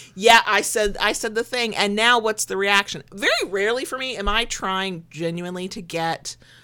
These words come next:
your dominant reaction. I often, when I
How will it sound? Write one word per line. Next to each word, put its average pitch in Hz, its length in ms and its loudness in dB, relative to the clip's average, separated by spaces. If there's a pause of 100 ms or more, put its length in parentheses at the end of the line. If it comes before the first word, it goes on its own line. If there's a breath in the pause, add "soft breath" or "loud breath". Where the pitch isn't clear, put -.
(380 soft breath)
your 185 180 0
dominant 170 640 -4
reaction. 190 840 -2
I 196 240 0
often, 254 420 4
when 226 120 0
I 190 520 -2